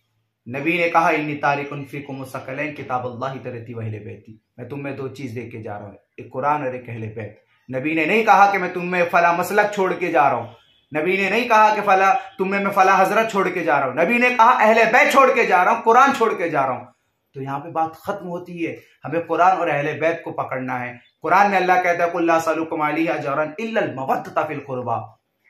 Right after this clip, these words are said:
ए महबूब, फरमा दो कि मुसलमानों से कि इनको जो नमाज मिली है, रोजा मिला है, ज़कात मिला है, फितरा मिला है, ये जो सा-, सारी चीजें मिली है,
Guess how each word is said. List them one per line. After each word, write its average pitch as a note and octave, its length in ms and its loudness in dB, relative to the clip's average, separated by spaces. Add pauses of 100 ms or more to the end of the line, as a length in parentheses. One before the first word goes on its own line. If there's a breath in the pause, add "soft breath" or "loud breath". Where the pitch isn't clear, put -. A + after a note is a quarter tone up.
(380)
ए D3+ 100 -4
महबूब, D#3+ 340 -4
फरमा E3+ 320 6
दो G3 220 0 (480)
कि D3+ 160 -6
मुसलमानों E3 640 0
से - 420 -6 (360)
कि D3 140 -8
इनको D3 180 -6
जो D#3 120 -2
नमाज D#3+ 420 4
मिली D#3+ 260 -4
है, C3 140 -4
रोजा F#3+ 380 2
मिला D#3 180 -4
है, C#3+ 160 -6
ज़कात F#3+ 400 0
मिला D#3 200 -4
है, C#3+ 100 -4
फितरा F#3 300 -6
मिला F#3+ 180 -8
है, G3 60 -6
ये F#3 80 -6
जो D#3+ 200 -10
सा-, E3+ 280 -2 (240 loud breath)
सारी A3+ 320 0
चीजें C4+ 380 -4
मिली A3 300 -2
है, F#3 160 -2